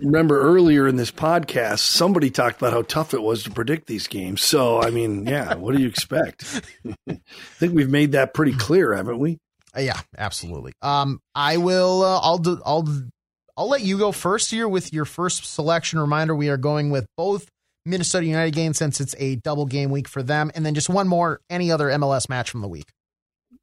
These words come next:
Speaker 1: All right, I'm gonna, I'm gonna go, you know what? I'm gonna go with the non-M L S or non, uh, Minnesota United match this week. On Saturday,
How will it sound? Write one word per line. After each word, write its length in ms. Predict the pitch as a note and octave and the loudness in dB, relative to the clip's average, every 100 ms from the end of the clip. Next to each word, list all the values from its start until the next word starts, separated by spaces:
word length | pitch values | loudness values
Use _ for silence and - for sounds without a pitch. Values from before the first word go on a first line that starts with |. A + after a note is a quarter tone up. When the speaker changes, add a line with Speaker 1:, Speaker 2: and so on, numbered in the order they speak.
| _ - - _ - - | _ -20 -20 _ -16 2
Speaker 1:
All 60 | F3 | 4
right, 240 | D#3 D3+ | 4 2
I'm 200 | D#3 F#3 | 2 6
gonna, 180 | F#3+ F3+ - | 4 4 2
I'm 180 | F3+ | 4
gonna 140 | A#3 A3 | 4 4
go, 240 | F3+ E3 | 4 2
you 100 | D3+ | 0
know 120 | D3+ | 0
what? 220 | D#3 F3 - | 2 0 -2
I'm 140 | C#3 C#3+ | -6 -4
gonna 120 | C#3 | -2
go 180 | C#3+ C#3 | -2 -2
with 180 | C3+ | -4
the 120 | C3+ B2+ | -6 -6
non-M 640 | B2+ D3 D3+ D3+ C3+ C3+ | -4 -2 -2 -2 0 0
L 180 | C3 C#3 | 2 2
S 200 | C3+ C3 | 0 0
or 180 | A#2+ | 2
non, 400 | A#2+ D3 D#3+ D#3+ | 2 4 4 4
uh, 180 | C3+ C3 | 4 4
Minnesota 380 | C3 C#3+ C3 D3 | 4 4 4 4
United 420 | C3 B2+ C3+ C3+ | 4 4 2 2
match 280 | A#2+ A2 - | 0 -2 -2
this 180 | G#2+ - | -4 -2
week. 260 | G#2+ G2+ - - - | -4 -4 -14 -20 -6
On 220 | C#3+ D3 C3+ | 0 2 2
Saturday, 1080 | - - F3 F3+ F#3+ F3+ D3 B2+ B2 C#3 | 2 2 2 4 4 4 4 2 2 0